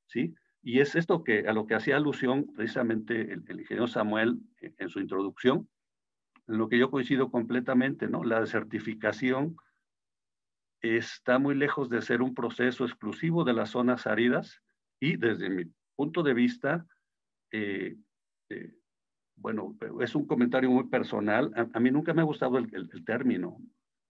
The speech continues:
porque hace alusión al desierto de manera peyorativa, ¿sí? Como una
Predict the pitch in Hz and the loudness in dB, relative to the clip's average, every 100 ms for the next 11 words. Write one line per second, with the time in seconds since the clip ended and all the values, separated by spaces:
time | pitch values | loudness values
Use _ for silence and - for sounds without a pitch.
0 | _ 110 - 120 139 127 147 135 113 107 | _ -8 -4 -2 0 0 0 2 2 0
1 | - 123 131 135 107 98 - 131 147 - | 0 2 2 0 -2 -4 -2 2 2 0
2 | 101 - _ _ _ _ _ _ _ 110 | -8 -8 _ _ _ _ _ _ _ 0
3 | 110 113 131 143 120 107 104 98 90 139 | 2 2 2 2 0 2 2 0 2 2
4 | 117 - _ _ _ _ _ _ _ _ | 4 0 _ _ _ _ _ _ _ _
5 | _ 110 - - 110 110 117 131 143 117 | _ -8 -8 -2 2 4 6 4 4 -2